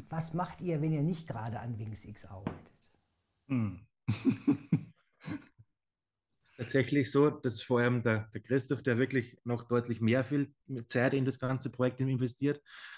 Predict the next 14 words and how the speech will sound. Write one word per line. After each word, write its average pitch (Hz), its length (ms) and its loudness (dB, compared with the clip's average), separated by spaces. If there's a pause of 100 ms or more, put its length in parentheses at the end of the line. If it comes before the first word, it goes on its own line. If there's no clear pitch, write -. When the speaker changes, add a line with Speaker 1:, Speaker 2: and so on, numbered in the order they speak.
(100)
Speaker 3:
Aber 117 240 4
wir 123 80 4
sind 120 180 2
beide 117 280 4
Fotografen, 123 640 -2
leidenschaftlich 120 600 -2
mit, 120 260 -6
mit 120 140 -4
der 117 80 -4
Kamera 139 360 2
unterwegs, 131 540 2
in 117 80 2
der 120 80 0
Natur, 143 640 2